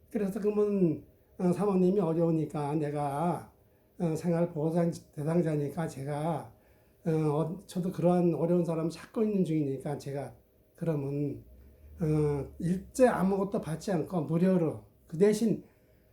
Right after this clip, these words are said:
아드님의 아들을 제가 마음속에 양아들을 삼아가지고 제가 있는 힘을 다해가지고 돌봐드리겠습니다 해가지고, 어, 그 다음, 그 다음 날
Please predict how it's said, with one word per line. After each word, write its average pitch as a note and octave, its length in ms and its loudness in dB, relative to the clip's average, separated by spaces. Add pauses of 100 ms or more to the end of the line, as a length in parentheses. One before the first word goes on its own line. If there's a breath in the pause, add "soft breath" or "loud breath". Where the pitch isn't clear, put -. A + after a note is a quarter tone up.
(140 soft breath)
아드님의 A3 720 4
아들을 F3 580 0
제가 F3 260 -2
마음속에 F#3 600 -2
양아들을 D#3 560 -2
삼아가지고 D#3 800 -4
제가 - 540 -8
있는 F3+ 260 4
힘을 E3+ 180 2
다해가지고 D3+ 560 -8
돌봐드리겠습니다 D#3+ 1120 -2
해가지고, D3+ 440 -2
어, - 1400 0
그 F#3+ 200 0
다음, G3 600 2 (220)
그 F#3 160 0
다음 F#3 300 4
날 F#3 280 2